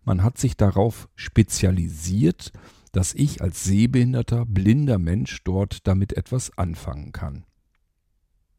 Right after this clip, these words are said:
Und wir können letzten Endes auch Urlaube dort machen. Das heißt, den planen wir einfach. Und egal, ob wir da nur Wanderungen machen und von dort aus vielleicht mit dem Bus uns sogar trauen, in irgendwelche Nachbarortschaften zu fahren,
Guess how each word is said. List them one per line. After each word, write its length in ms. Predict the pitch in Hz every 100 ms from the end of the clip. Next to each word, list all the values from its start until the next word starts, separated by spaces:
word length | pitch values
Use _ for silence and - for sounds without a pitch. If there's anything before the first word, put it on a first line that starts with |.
| _ _ - - - - - - _ _ _ -
Und 420 | 131 151 - - _ _ _ _ _
wir 180 | 104 120
können 260 | - 143 127
letzten 380 | 120 - 123
Endes 340 | - 101 90 -
auch 320 | 92 107 - -
Urlaube 540 | 208 185 160 151 147
dort 340 | 117 113 - -
machen. 480 | 95 101 113 107 120
Das 180 | 101 -
heißt, 380 | 90 95 - -
den 120 | - 90
planen 380 | 101 98 127
wir 100 | 113
einfach. 380 | 104 107 - 107
Und 160 | 101 120
egal, 360 | 123 143 180
ob 160 | 165 -
wir 80 | 117
da 240 | 117 113 - - -
nur 300 | 98 90 80
Wanderungen 560 | 95 135 123 113 113 107
machen 400 | 104 110 107 113 - - - -
und 160 | 104 92
von 200 | 95 87
dort 240 | 87 92
aus 200 | 95 -
vielleicht 680 | - 82 80 85 107 - -
mit 180 | 95 -
dem 140 | 95
Bus 260 | 98 123 -
uns 180 | 95 -
sogar 340 | 82 82 92
trauen, 440 | - - 92 104 101
in 160 | 95
irgendwelche 400 | - 98 90 117
Nachbarortschaften 1040 | 110 139 - 120 110 101 - 101 95 - 98
zu 160 | 98
fahren, 440 | - 95 92 95